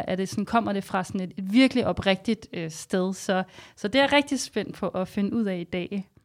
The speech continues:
Øhm, men, øh, men Gunvor, du har jo faktisk arbejdet i en af Coops kæder, nemlig Dagligbrugsen. Øhm, hvad tænker du, sådan en, øh,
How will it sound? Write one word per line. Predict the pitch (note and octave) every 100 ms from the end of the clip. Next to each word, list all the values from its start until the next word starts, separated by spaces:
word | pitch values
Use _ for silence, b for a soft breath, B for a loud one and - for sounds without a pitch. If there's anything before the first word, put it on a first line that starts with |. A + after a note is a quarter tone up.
| _ _ -
Øhm, | G#3 F#3+ F3 F3 B B B -
men, | G#3+ G3+
øh, | F#3+ F#3 E3+
men | G3+
Gunvor, | G3+ A3 A3
du | A3 B3+
har | C4
jo | B3
faktisk | - G3+ - A#3+ - -
arbejdet | A#3 D#4+ A4 D4+ A3+
i | G3 F#3+ F#3+
en | G3
af | G#3+
Coops | - - G3+ F#3+ -
kæder, | - G#3+ F#3+ F#3 A3+
nemlig | A3 G3+ A3 -
Dagligbrugsen. | F#3+ C#4 F#4+ F#4 G3+ E3 - G3+ F#3+ b b b _
Øhm, | G3+ F#3+ F#3 F3+ - -
hvad | G3+ B3
tænker | - C#4 D4
du, | C#4+
sådan | C4 B3+ A#3
en, | A3
øh, | G3 F3+